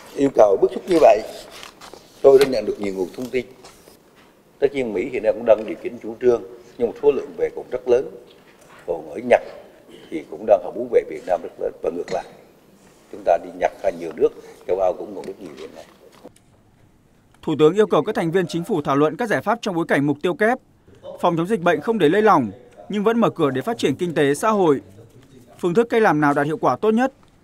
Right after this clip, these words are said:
Speaker 2: Cần có chương trình công khai, minh bạch để mọi người dân biết được chủ trương của chính phủ, của Ban Chỉ đạo Quốc gia phòng chống dịch covid mười chín ở Việt Nam, để mọi người yên tâm, từ đó có kế hoạch tổng thể, giải quyết một cách thấu tình đạt lý và kịp thời hơn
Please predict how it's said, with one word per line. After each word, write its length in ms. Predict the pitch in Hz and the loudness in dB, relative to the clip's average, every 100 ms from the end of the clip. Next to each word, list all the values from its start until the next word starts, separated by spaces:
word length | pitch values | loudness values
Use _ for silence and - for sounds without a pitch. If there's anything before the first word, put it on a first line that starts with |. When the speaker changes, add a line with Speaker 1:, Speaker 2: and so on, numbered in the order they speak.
| _ - - | _ -18 -6
Speaker 2:
Cần 140 | 185 | -4
có 60 | 190 | -2
chương 200 | 254 226 | -4 -2
trình 200 | 190 143 | -2 0
công 160 | 202 | -2
khai, 260 | 185 190 175 | 2 2 2
minh 200 | 185 190 | -2 2
bạch 180 | 160 131 _ _ _ - | 2 2 _ _ _ 0
để 140 | 151 | 2
mọi 160 | 165 160 | 2 2
người 120 | 160 | 2
dân 200 | 220 214 | 0 0
biết 80 | 214 | 2
được 200 | 208 - | 2 2
chủ 100 | 143 | -2
trương 220 | 233 196 | 2 0
của 80 | 139 | 0
chính 160 | 156 | -4
phủ, 320 | 151 202 123 - _ _ _ | 2 2 2 -4 _ _ _
của 80 | 165 | 0
Ban 180 | 208 165 | 0 2
Chỉ 120 | 147 | -2
đạo 120 | 139 | -2
Quốc 160 | 240 226 | -2 0
gia 200 | 208 185 | 2 2
phòng 180 | - | 0
chống 160 | 139 147 | -2 -2
dịch 180 | 196 - | -2 -2
covid 220 | 190 240 | -2 0
mười 100 | 170 | 0
chín 200 | 147 143 | 0 -2
ở 140 | - | 0
Việt 140 | 151 156 | -2 0
Nam, 340 | 170 170 156 139 _ _ _ | 2 2 0 -6 _ _ _
để 120 | 160 | -2
mọi 160 | 160 175 | 0 0
người 140 | 170 | 2
yên 180 | 180 214 | 2 2
tâm, 300 | 202 185 165 147 - _ - | 2 2 -2 -10 -20 _ -4
từ 120 | 175 | 0
đó 180 | 170 156 | 4 2
có 100 | 160 | 2
kế 140 | 147 | -2
hoạch 200 | 214 240 | -2 0
tổng 160 | - 147 | 0 -2
thể, 300 | 160 151 113 - _ | 2 2 2 -6 _
giải 160 | - 151 | -2 -2
quyết 100 | 240 | 0
một 120 | 220 | 0
cách 160 | 185 233 | -2 -2
thấu 140 | 165 143 | -2 0
tình 180 | 196 156 | 2 2
đạt 160 | 147 | 0
lý 300 | 135 143 147 247 - - | 2 2 2 -2 -12 -4
và 100 | 156 | -2
kịp 180 | 165 156 | -2 0
thời 120 | 156 | 2
hơn 300 | 180 185 156 | 4 2 0